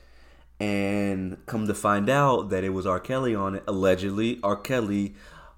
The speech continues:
um, abusing underage girls on this video. So he called up his lawyer, boop, boop, boop, got his lawyer on the phone, handed this tape over to the lawyer, and the lawyer and him handed the tape over to the, um, the police in New York City,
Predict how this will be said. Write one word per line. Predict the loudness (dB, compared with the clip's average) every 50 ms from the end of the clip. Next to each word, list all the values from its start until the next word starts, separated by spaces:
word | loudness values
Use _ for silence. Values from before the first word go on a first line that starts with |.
| -6 -2
um, | -2 0 0 0 -2 -4 -2
abusing | -2 -2 0 4 4 6 6 6 6 4 2 2 0 -2 -4 -8 -16 -20 -20 -20 -20 -20 -20 -6 -2
underage | 0 0 2 4 4 4 4 4 2 0 0
girls | 0 2 4 4 4 2
on | 0 -4
this | -4 -6 -4
video. | -2 0 0 2 2 2 2 2 2
So | 0 -2 -4 -4
he | -2 -4 -6
called | -2 2 2 4 4
up | 2 0 -2
his | -4 -2
lawyer, | 2 2 4 4 4 2 0
boop, | 0 -4 -4 -4
boop, | -4 -4 0
boop, | 2 2 2 2 0 -6 -16 -20 -20 -10
got | -4 -2 0
his | 0 0
lawyer | 0 0 2 2 2
on | 0 -2
the | -4
phone, | -4 -4 -4 -2 0 -2 -2 -2 -4 -6 -10 -20 -20 -20 -20 -20 -18 -6
handed | -2 0 0 2 2 0
this | 0 0
tape | 0 0 0 0
over | 0 -2 -2
to | 0 0
the | 2 2 2
lawyer, | 2 4 4 4 4 2 2 2 0 -2 -2
and | -4 -4 -2 -2 -4
the | -2
lawyer | 0 2 2 2 4 4 4 2 2 2 0 -4
and | -8 -8 -4
him | -4 -2 -2 -2 -4
handed | -4 -4 -4 -4 -4 -4
the | -6
tape | -8 -6 -6 -6 -6 -6 -6 -6
over | -4 -4 -4 -4 -4 -6 -8 -8
to | -8 -6 -4 -2 -2 -2 -2 -2 -4 -4 -6 -8 -12 -20 -20 -20 -20 -20 -20 -16 -14
the, | -12 -6 -4 -2 0 2 2
um, | 2 2 2 0 0 -4 -6 -8 -10 -12 -14 -18 -20 -20 -20 -20
the | -8 -8 -8
police | -8 -4 0 2 2 2 0 -2
in | -6 -8 -6 -4
New | -2
York | 0 0 -2 -2
City, | -4 -4 -4 -2 -2 -2 -4